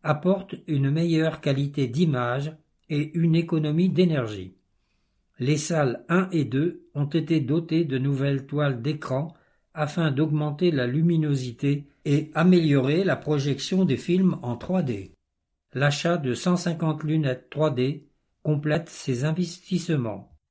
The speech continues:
L'histoire continue de s'écrire avec des projets et une programmation d'animation de qualité.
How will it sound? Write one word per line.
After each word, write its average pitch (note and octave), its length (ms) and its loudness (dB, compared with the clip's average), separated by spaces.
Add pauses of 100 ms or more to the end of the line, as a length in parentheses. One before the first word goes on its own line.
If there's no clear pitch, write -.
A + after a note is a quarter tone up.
(920)
L'histoire F3+ 500 0
continue F3+ 460 2
de C3+ 100 2
s'écrire D#3 800 -2
avec C3+ 300 -2
des B2+ 140 -2
projets C#3 680 -2 (160)
et D3 80 -2
une B2+ 280 0
programmation D#3 880 0
d'animation C#3 840 -2
de B2 120 -4
qualité. D3+ 600 -4